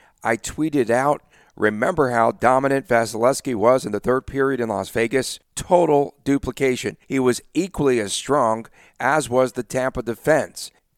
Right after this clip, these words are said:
and it looked like a carbon copy of the first game.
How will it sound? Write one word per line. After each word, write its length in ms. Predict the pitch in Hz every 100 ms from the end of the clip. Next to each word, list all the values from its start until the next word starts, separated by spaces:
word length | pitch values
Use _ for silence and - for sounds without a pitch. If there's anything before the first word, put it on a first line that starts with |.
| -
and 160 | 131
it 100 | 131
looked 240 | - 143 -
like 200 | 117 101
a 60 |
carbon 420 | 98 120 131 107 98
copy 440 | 123 143 - 113
of 160 | 113 98
the 100 | 107
first 400 | - 117 107 -
game. 320 | 104 82